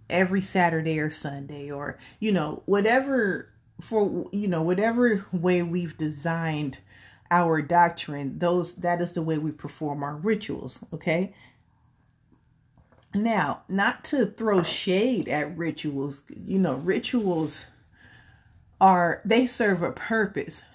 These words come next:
However, if you are continuing the same ritual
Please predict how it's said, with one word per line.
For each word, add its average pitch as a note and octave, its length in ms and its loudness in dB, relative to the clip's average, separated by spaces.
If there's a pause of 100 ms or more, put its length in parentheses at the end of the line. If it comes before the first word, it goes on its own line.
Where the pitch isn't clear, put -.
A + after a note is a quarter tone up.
However, F#3+ 1080 0
if F3 260 -4
you G#3+ 220 0
are G#3+ 140 2
continuing G3 1300 0 (320)
the E3 100 -4
same A3+ 640 2
ritual E3+ 760 -4